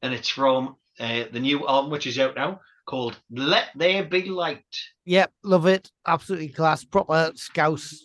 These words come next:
Speaker 2: psychedelic. I just think it's class. Love it.
Speaker 1: It
Speaker 2: Right.
Speaker 1: is class.
Speaker 2: Cheers, everyone, for listening. We'll stick Professor Yaffle on now. Uh, thanks for sticking with us throughout the year. And if you're new,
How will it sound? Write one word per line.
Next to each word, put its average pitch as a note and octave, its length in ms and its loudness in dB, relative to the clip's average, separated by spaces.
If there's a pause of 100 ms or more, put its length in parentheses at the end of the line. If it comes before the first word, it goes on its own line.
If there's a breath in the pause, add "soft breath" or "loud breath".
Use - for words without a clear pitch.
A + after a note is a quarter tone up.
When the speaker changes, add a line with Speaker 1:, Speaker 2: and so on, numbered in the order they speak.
Speaker 2:
psychedelic. D#3 680 0 (1000)
I D3 180 -4 (100)
just - 260 -8 (160)
think D#3 160 0
it's C3 120 -10
class. - 420 -6
Love D3 160 2
it. D#3 100 0 (380 loud breath)
Speaker 1:
It - 60 2
Speaker 2:
Right. F3 160 6
Speaker 1:
is A2+ 100 -8
class. - 400 -12 (200)
Speaker 2:
Cheers, G#3 240 6
everyone, F#3 360 6
for F#3 100 2
listening. G3 320 2
We'll F3 140 0
stick - 220 -4
Professor F3 360 -2
Yaffle E3+ 400 0
on D#3+ 160 0
now. F#3+ 480 2
Uh, D3 340 -4
thanks E3 260 -8
for E3 100 -4
sticking F3+ 300 -6
with D3+ 140 2
us D#3+ 140 0
throughout D3 220 2
the D3 80 -2
year. F#3+ 320 4
And D#3 100 -2
if C3+ 100 -8
you're C#3+ 120 0
new, F#3 360 0